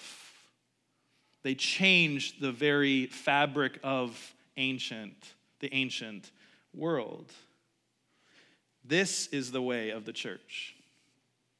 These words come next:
To offer a counterculture that demonstrates the way of Jesus in contrast to the way of the world.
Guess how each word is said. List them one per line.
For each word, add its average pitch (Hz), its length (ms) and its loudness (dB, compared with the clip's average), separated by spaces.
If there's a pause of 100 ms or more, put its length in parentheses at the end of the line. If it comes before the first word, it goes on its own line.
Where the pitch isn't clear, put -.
(360)
To 165 200 -2
offer 151 400 4
a 151 120 2
counterculture 151 1080 0
that 127 180 -4
demonstrates 143 760 -2
the 127 120 -4
way 135 340 2
of 127 200 -2
Jesus 127 560 -2 (360)
in 127 160 -6
contrast 143 840 -2
to 131 100 -6
the 113 80 -6
way 120 460 -4 (320)
of 113 520 -8 (340)
the 110 80 -10
world. 110 580 -8